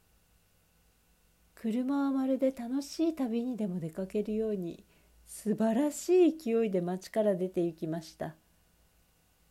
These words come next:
国道に出ると、一層速くなりました。御車は二、三度そっと後ろを振り向きました。もしかしたらあの人が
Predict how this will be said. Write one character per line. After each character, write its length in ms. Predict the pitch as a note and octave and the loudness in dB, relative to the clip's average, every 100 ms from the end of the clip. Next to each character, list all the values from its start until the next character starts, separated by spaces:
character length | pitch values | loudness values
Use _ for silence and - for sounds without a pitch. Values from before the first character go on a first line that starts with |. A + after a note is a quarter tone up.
| _ _ | _ _
国 360 | - E3+ - F#3+ | -12 -10 -4 -4
道 200 | F#3+ F#3 | -2 -2
に 160 | F3+ F3 | -2 -4
出 180 | F3+ | -6
る 100 | F3 | -6
と、 280 | - - - _ _ _ _ - | -10 -14 -14 _ _ _ _ -6
一 120 | F3 | -4
層 460 | - - - G#3 A3 | -4 -8 -2 0 0
速 340 | - C4 B3+ | 0 0 0
く 120 | A#3+ | 0
な 120 | G3 F3+ | 0 0
り 80 | |
ま 160 | F3 F#3+ | -2 -4
し 140 | - | -6
た。 160 | - - - _ _ _ _ _ _ _ _ _ _ _ _ _ _ _ _ _ _ _ - | -8 -10 -10 _ _ _ _ _ _ _ _ _ _ _ _ _ _ _ _ _ _ _ -4
御 100 | G3 | 0
車 220 | F#3+ C4 C#4 | 0 2 4
は 160 | C#4 | 4
二、 180 | C4+ G#3+ | 4 -2
三 300 | - C4+ C4+ | -2 -2 0
度 100 | C#4 | -2
そ 220 | - A#3+ | -4 -12
っ 40 | A3 - | -12 -4
と 100 | C#4 | -4
後 320 | C4 - C#4 | -4 -4 0
ろ 60 | C4+ | 0
を 20 | |
振 140 | C4+ | -2
り 100 | C4 | -4
向 140 | C4 C4+ | -4 -8
き 160 | - | -8
ま 100 | C#4 | -8
し 140 | C4+ - | -10 -10
た。 220 | G3+ - _ _ _ _ _ _ _ _ _ _ | -12 -12 _ _ _ _ _ _ _ _ _ _
も 100 | G#3+ | -8
し 80 | A3 | -8
か 160 | - D#3+ | -6 -6
し 80 | - | -2
た 120 | B2+ | -2
ら 120 | C3+ | -2
あ 40 | C#3+ | -2
の 120 | F#3 | -6
人 240 | F#3 D#3 | -6 -8
が 240 | C#3 C3 | -6 -8